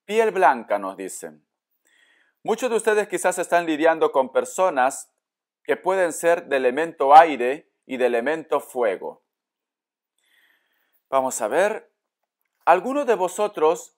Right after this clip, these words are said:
piensan hacer algún tipo de viaje o la persona de tu interés está lo que es en el extranjero también. O nos dicen que el contacto es a través de las redes sociales o del internet.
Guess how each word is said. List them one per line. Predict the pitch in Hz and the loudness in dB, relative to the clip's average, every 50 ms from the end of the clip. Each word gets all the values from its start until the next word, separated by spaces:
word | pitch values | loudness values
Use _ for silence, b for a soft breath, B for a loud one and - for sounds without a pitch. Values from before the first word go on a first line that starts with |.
| _ _ _ _ _ _ _ _ | _ _ _ _ _ _ _ _
piensan | 175 196 240 240 220 - 220 202 | -6 -6 -6 -6 -4 -6 -4 -4
hacer | 185 160 - 185 180 175 | -4 -6 -6 -4 -4 -4
algún | 170 156 151 165 165 - | -4 -4 -6 -10 -10 -8
tipo | - 175 170 - 156 139 | -8 -10 -4 -4 -4 -2
de | 131 127 | -2 -6
viaje | 117 120 156 185 202 196 196 - - 151 139 170 - _ _ _ _ _ _ _ _ _ _ | -6 -6 -4 -2 -2 -2 -4 -4 -6 -6 -6 -6 -10 _ _ _ _ _ _ _ _ _ _
o | - 151 | -2 0
la | 160 156 - | 0 0 0
persona | 160 147 - - 208 220 226 - | -2 -6 -4 -6 -8 -8 -6 -6
de | 190 180 - 147 143 | -6 -6 -4 -4 -4
tu | - 143 | -4 -6
interés | 143 135 - 139 143 156 185 185 - | -10 -8 -6 -4 -2 -2 -2 -2 -6
está | 156 151 - 160 165 | -10 -6 -6 -4 -4
lo | 165 147 143 | -4 -4 -4
que | - 151 | -4 -6
es | 147 - | -6 -6
en | 160 151 | -8 -8
el | 139 120 | -4 -6
extranjero | 113 107 - - 107 110 107 - - 170 185 190 160 131 117 | -6 -6 -6 -8 -10 -10 -10 -10 -8 -6 -4 -2 -2 -4 -4
también. | - 104 98 95 85 92 87 85 80 78 _ _ _ b b b b b b b b | -6 -8 -8 -8 -12 -10 -8 -8 -8 -10 _ _ _ b b b b b b b b
O | b 160 | b -2
nos | 170 185 180 170 | 0 0 0 -4
dicen | 226 220 233 233 220 | -4 -6 -6 -6 -4
que | - 190 | -4 -8
el | 160 - | -4 -2
contacto | 165 156 151 151 185 180 180 - 185 | -4 -4 -2 -2 -4 -6 -4 -6 -10
es | 160 - | -6 -6
a | 170 - | -6 -2
través | - 135 131 123 151 160 | 2 0 2 2 0 0
de | 147 151 | 0 0
las | 139 135 123 | 2 2 2
redes | 120 135 143 139 143 139 | 2 2 0 0 -2 -4
sociales | - 123 - - - 170 175 175 180 180 - - | -4 -8 -8 0 2 2 2 2 2 -6 -6 -6
o | - 123 | -6 -4
del | 113 117 113 | -2 -2 -4
internet. | 110 104 101 _ 107 101 - 104 110 110 101 85 - _ | -4 -10 -8 _ -4 -4 -4 -6 -8 -8 -8 -8 -12 _